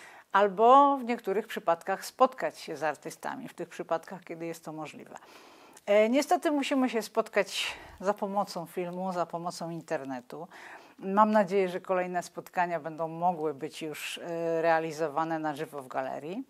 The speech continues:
Ale póki co dzisiaj, e, filmowo, e, pierwszy bohater, e, naszego kalendarza,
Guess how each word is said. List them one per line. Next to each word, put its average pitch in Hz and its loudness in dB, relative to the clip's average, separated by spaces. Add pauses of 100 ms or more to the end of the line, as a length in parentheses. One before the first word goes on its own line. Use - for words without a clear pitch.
(600)
Ale 330 12
póki 330 0
co 226 6
dzisiaj, 214 4
e, 185 6
filmowo, 170 2
e, 165 -4
pierwszy 208 -2
bohater, 170 2 (480)
e, 156 2
naszego 156 -2
kalendarza, 156 4